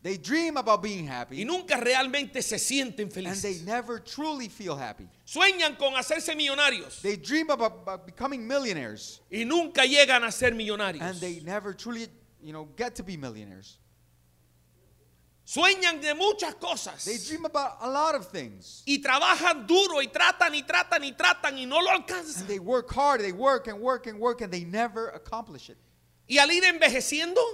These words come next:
Speaker 1: And as they get older,
Speaker 2: les va cayendo encima ese sentido de fracaso,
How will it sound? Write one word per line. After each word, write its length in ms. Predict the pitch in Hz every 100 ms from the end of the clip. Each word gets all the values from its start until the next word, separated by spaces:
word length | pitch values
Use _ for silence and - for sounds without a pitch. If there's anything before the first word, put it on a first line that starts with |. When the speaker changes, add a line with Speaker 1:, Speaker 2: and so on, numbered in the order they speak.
| -
Speaker 1:
And 100 | 147
as 140 | 165
they 100 | 175
get 180 | 185 185
older, 500 | 175 247 285 349 349 - _ _ _ _ _ _ -
Speaker 2:
les 140 | 220
va 140 | 226 311
cayendo 500 | 320 302 330 320 294
encima 500 | 269 - 311 320 285
ese 200 | - 294
sentido 680 | 277 254 202 - 320 294
de 120 | 247 226
fracaso, 640 | - 202 - 202 - 147